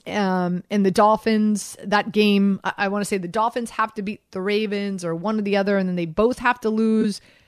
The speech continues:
Yeah, the Dolphins have to beat the Ravens, and then they both have to lose in week eighteen. And there's a chance that the Cleveland Browns,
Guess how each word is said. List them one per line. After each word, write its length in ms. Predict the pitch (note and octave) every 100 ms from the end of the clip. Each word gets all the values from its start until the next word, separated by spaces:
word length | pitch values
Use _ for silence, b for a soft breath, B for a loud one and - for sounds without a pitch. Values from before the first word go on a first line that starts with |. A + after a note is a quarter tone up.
| b b b _ -
Yeah, 260 | A3 F#3+ - _
the 100 | F#3+
Dolphins 360 | G3 C4+ D4+ C4+
have 140 | C#4+
to 100 | B3+
beat 160 | A3+ A#3+
the 100 | A3+
Ravens, 440 | A3 A3 G#3+ G3+
and 80 | F#3+
then 80 | F#3+
they 100 | F3+
both 260 | E3 A#3+
have 160 | C4 A#3+
to 80 | G3+
lose 240 | A3 A3
in 120 | G3
week 200 | F#3+ G#3+
eighteen. 580 | G3 F#3 - G3+ G3 F3+ - _ _ -
And 140 | G3+
there's 140 | F#3
a 40 | F3+
chance 280 | - G#3 G3
that 100 | E3+
the 60 |
Cleveland 360 | - G3+ F3+ F3
Browns, 460 | F#3+ F3+ F3+ E3